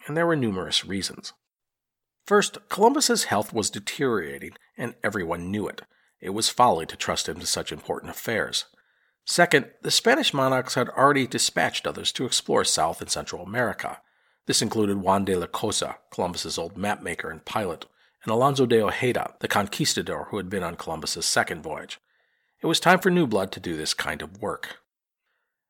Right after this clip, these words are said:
And the third reason was that Queen Isabella, Columbus's most ardent supporter at court, was dying. The Spanish queen had been sick for months, and she would die on November twenty-sixth, fifteen oh four,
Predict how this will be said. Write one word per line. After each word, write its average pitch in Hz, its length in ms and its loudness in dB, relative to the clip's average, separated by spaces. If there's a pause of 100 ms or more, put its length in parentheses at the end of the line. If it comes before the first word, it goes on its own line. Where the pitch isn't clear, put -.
(160)
And 160 80 -2
the 170 60 0
third 254 240 2
reason 170 360 4
was 110 280 0 (100)
that - 220 -6
Queen 226 260 0
Isabella, 131 680 0
Columbus's 107 580 -4
most 98 300 -6 (120)
ardent 113 340 2
supporter 87 440 -6
at - 140 -16
court, 127 320 -2 (240)
was 127 180 -2
dying. 87 440 0 (720)
The - 80 -4
Spanish 123 360 2
queen 120 320 -4
had 92 160 -2
been 87 120 -4
sick - 300 -2
for - 140 -6
months, 85 400 -6 (120)
and 110 140 -8
she - 160 -2
would 135 160 -2
die 107 260 4
on 101 160 -4
November 95 340 -6
twenty-sixth, - 680 -4 (160)
fifteen - 320 -6
oh 71 100 -4
four, 107 440 -2